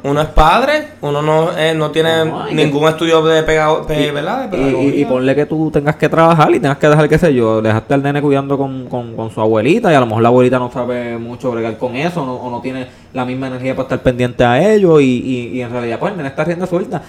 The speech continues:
Speaker 1: Se
Speaker 2: Además,
Speaker 1: pone a ver guerrero.
Speaker 2: un-, uno de los puntos, y voy por ahí, y lo digo, este, porque yo no, no, o sea, yo hablo, yo hablaría maybe por mí en algún momento, yo no es que no haría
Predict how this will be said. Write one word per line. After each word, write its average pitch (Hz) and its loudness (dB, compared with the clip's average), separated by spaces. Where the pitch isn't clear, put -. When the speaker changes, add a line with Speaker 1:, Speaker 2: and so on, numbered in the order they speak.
Speaker 1:
Se - -10
Speaker 2:
Además, 135 2
Speaker 1:
pone 131 2
a 143 4
ver 170 2
guerrero. 185 2
Speaker 2:
un-, 202 -10
uno 180 -4
de 240 0
los 262 0
puntos, 147 -4
y 110 -2
voy 110 0
por 165 0
ahí, 107 0
y 127 -2
lo 120 2
digo, 170 4
este, 135 0
porque 110 0
yo 107 0
no, 139 -8
no, 110 -10
o - -
sea, 107 0
yo 98 0
hablo, 87 -4
yo 110 0
hablaría 123 4
maybe 110 0
por 104 2
mí 104 -4
en 98 -6
algún 98 -4
momento, 110 -2
yo 101 0
no 107 -6
es 117 -4
que 127 -2
no 117 -2
haría 113 0